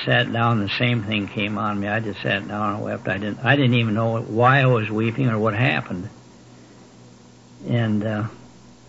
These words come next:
anyhow, we all got back in there about dark, and we didn't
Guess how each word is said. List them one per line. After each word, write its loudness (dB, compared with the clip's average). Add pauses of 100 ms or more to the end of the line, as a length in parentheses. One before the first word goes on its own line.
(640)
anyhow, 4
we 6
all 6
got 4
back 4
in 2
there 0 (600)
about -2
dark, 2
and -4
we -6
didn't -6